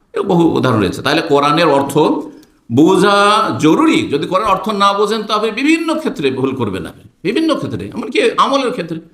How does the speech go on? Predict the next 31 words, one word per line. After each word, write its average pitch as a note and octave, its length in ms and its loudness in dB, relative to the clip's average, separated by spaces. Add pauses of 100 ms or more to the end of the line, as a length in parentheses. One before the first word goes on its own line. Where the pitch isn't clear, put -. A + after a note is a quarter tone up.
(360)
কোরআনের G3 400 0
হাফেজ F3 560 0
কোরআন F3 260 0
বিরোধী D#3+ 240 0
আমল C#3 260 0
করছে, - 320 -8 (360)
কিন্তু C3+ 140 0
একজন C3+ 200 0
কোরআনের C3 300 0
আলেম A#2+ 300 0
হবে, G#2 320 0
অর্থ B2+ 260 -2
বুঝছে, A#2 420 -4
আয়াতটা A#2+ 360 -4
যখন A2+ 200 -2
মনে A2 320 0
পড়বে, F2 240 -2
"আরে G#2+ 100 -2
কি A2 160 -4
কাজ - 260 -8
করছি - 260 -8
আমি? - 160 -10 (560)
আমি C#3+ 80 2
তো D3 60 2
জানছি A3 400 2
যে F#3 80 2
আল্লাহ C#3+ 220 2
এই C#3 80 0
কথা A#2 200 0
বলেছেন G#2 340 0
আমাকে, - 240 -6